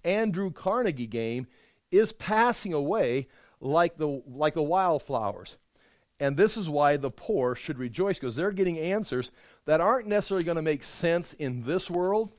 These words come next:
but you're going to be solving this world problem. Now, this goes two directions, and I'll get into this more next week. This answer, how to respond, the motivation behind this is twofold.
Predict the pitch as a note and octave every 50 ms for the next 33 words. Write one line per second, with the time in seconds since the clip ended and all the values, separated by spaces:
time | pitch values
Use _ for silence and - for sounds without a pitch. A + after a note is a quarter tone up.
0 | _ _ _ _ - - _ _ _ _ - B2+ F3 F3 - - F3+ D3+ C3 B2+
1 | D3+ E3+ F#3+ G3+ - G#3 F#3 C3+ A2 C3+ C#3 C#3 C#3+ C#3+ C3+ - _ _ _ -
2 | - - - G3 F#3+ F#3 E3+ D#3 C#3+ C3 B2+ C#3 - D#3 D3+ C#3+ D3 B2+ A#2 C3+
3 | C#3 D#3 D#3 - G3+ G3 F#3 - - - G#3+ G3 G#3 F#3+ F3+ D#3 - - A2 F#2+
4 | - - _ _ _ _ _ _ - - - - - C#3 D3 D3 D3+ F3 F#3 F#3
5 | F3 E3 - D3 D#3+ D#3+ E3 D3+ C#3+ D3+ E3 D#3 - - A#2 A2+ A#2+ B2 - -
6 | _ _ _ _ _ _ _ _ - - B2 F3 G3 F#3 - - - F3+ G3 A3
7 | A3+ G#3 - D3 C3 - E3+ F3 F3+ F#3 D#3+ D3 C3 - - - - G3 G3+ D#3+
8 | C3 B2+ C3 B2 - - - _ - - D#3 D3 D#3 F3+ G3+ F#3+ F3+ C#3+ C3 E3+
9 | F#3 G#3+ A3 - A3 F#3+ E3+ F#3+ F3 C#3 - - F#3+ G#3+ A3+ A#3 G#3+ D#3 A2 A2+
10 | A#2 B2+ B2+ - - - - - - - _ _ _ _ _ _ _ _ _ -
11 | - _ _ _ _ _ _ - - F3 E3 - - - - G#3 G3+ - - -
12 | F#3+ F#3+ D#3+ B2 A2+ G2+ F#2 F2+